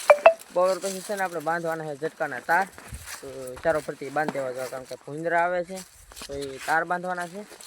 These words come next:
તો વીડિયોમાં કન્ટિન્યુ બના રહેજો, મજા આવશે ને. અત્યારે મસ્ત મજાના બપોરા થઈ ગયા છે, બધા જાય છે ઘરે બપોરા કરવા. તો આજ દાળિયાનો મેળ આવ્યો છે, એટલે આપણે જઈએ છીએ અત્યારમાં દાળિયા લેવા. એક ગાડી વહી ગઈ છે, મારા પપ્પા એક ગાડી લઈ ગયા છે, બે ફેરા થાય.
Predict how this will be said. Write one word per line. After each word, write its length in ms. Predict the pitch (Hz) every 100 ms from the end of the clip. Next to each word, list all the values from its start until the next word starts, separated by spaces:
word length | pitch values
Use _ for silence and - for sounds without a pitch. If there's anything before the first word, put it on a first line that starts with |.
| - - -
તો 120 | 139
વીડિયોમાં 340 | 156 180 180
કન્ટિન્યુ 420 | 175 185 180 196 180
બના 240 | 180 196
રહેજો, 220 | 196 190
મજા 240 | 175 156 180
આવશે 200 | 180 196
ને. 80 |
અત્યારે 220 | 170 180 156
મસ્ત 300 | 151 160 165
મજાના 320 | 160 156 143
બપોરા 380 | 139 156 165 156
થઈ 80 |
ગયા 180 | 165 175
છે, 260 | 165 - 160
બધા 200 | 151 147
જાય 280 | 131 156 180
છે 160 | - 156 127
ઘરે 220 | 165 185 196 - - -
બપોરા 340 | 190 196 202
કરવા. 240 | 190 196 185
તો 60 |
આજ 300 | 196 202 196
દાળિયાનો 360 | 170 190 202 190
મેળ 200 | - 165
આવ્યો 340 | 170 147 139
છે, 140 | 135 143
એટલે 200 | 139 147
આપણે 240 | 156 -
જઈએ 100 | 185
છીએ 100 | 196
અત્યારમાં 500 | 196 - - 170 165
દાળિયા 320 | 147 175 208
લેવા. 260 | 208 220 220 - - - 202 180 - 170
એક 140 | 170
ગાડી 180 | 190 185
વહી 100 | 180
ગઈ 240 | 202 190
છે, 200 | 175 165
મારા 120 | 165
પપ્પા 200 | 190 180
એક 180 | 175 170 - - - -
ગાડી 200 | 175 175
લઈ 60 | 170
ગયા 340 | 160 170 190
છે, 160 | 190 - - - - - - -
બે 80 | 165
ફેરા 360 | 196 196 202 196
થાય. 280 | 202 226